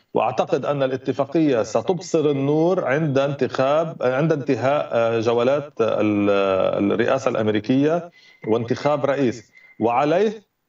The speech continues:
يتم تقرير مصير المفاوضات. أما الآن فهو كله في، آه، كلام، آه، لا يستند إلى أي، آه، قرار أمريكي،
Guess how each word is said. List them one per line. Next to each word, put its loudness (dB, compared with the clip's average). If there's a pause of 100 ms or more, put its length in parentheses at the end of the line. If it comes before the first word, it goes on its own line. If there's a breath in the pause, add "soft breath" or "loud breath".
يتم 0
تقرير 0
مصير 0
المفاوضات. 0
أما 2
الآن 0
فهو 0
كله 2 (300)
في، 2
آه، 2
كلام، 0 (320)
آه، 0
لا 2
يستند -2
إلى 2
أي، 2
آه، 2
قرار 0
أمريكي، -2